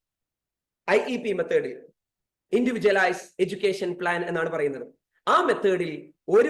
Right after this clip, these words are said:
കുട്ടിക്ക് ഒരു ടീച്ചർ എന്ന രീതിയിൽ കുട്ടിയെ മനസ്സിലാക്കി, കുട്ടിയുടെ പഠന പാഠ്യേതര പ്രശ്നങ്ങൾ മനസ്സിലാക്കി, അത് സോൾവ് ചെയ്യാൻ ആവശ്യമായി തികച്ചും പോസിറ്റീവായ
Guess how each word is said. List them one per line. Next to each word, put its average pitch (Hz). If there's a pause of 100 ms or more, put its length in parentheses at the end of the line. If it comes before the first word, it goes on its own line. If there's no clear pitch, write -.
കുട്ടിക്ക് 190
ഒരു 190
ടീച്ചർ 175
എന്ന 151
രീതിയിൽ 139 (320)
കുട്ടിയെ 190
മനസ്സിലാക്കി, 185 (400)
കുട്ടിയുടെ 185
പഠന 185
പാഠ്യേതര 190
പ്രശ്നങ്ങൾ 185
മനസ്സിലാക്കി, 202 (260)
അത് 190 (100)
സോൾവ് 269
ചെയ്യാൻ 190
ആവശ്യമായി 175 (360)
തികച്ചും 254
പോസിറ്റീവായ 180